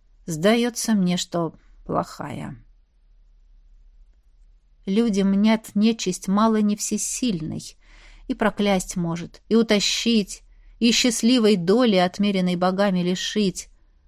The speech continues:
Однако ж мало кто разумеет, что если глядеть внимательнее —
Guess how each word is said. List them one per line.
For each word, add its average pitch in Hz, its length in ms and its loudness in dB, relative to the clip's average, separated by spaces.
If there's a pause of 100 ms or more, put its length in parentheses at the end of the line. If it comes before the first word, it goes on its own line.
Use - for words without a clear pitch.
(340)
Однако 196 540 0
ж - 160 -4
мало 240 340 2
кто 233 280 -2
разумеет, 196 720 0
что - 200 -6
если 185 420 -2
глядеть 185 480 -2
внимательнее — 170 1040 -4